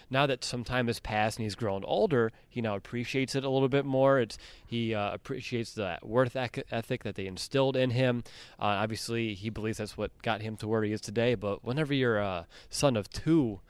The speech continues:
Olympic athletes, I believe his mother was a sprinter and his father was a jumper. Uh, that's obviously, you have a lot of good genes there and some great athletic ability. And he's someone else who, at Auburn, he started at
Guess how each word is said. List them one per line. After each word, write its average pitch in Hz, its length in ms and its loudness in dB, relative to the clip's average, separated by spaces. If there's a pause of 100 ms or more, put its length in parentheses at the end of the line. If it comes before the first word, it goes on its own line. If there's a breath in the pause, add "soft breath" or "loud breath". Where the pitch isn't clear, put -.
(240 soft breath)
Olympic 123 380 0
athletes, 101 320 -2
I 110 60 -2
believe 127 260 4
his 110 160 -2
mother 131 380 4
was 120 180 2
a 107 80 0
sprinter 117 500 2
and 104 140 -2
his 98 140 -8
father 113 320 0
was 107 160 -2
a 92 80 -6
jumper. 92 420 -6 (400 loud breath)
Uh, 90 240 0
that's 101 240 -4
obviously, 110 380 0
you 107 100 2
have 104 120 0
a 98 40 2
lot 104 260 2
of 110 60 -4
good 107 180 -6
genes 113 380 -6
there 104 180 -4
and 95 120 -8
some 101 160 -8
great 110 220 0
athletic 104 380 -2
ability. 120 520 2 (400 loud breath)
And 117 240 0
he's 160 160 0
someone 139 340 2
else 127 280 2
who, 113 300 4 (760)
at 117 160 0
Auburn, 117 460 2
he 123 220 -4
started 135 560 -2
at 104 260 0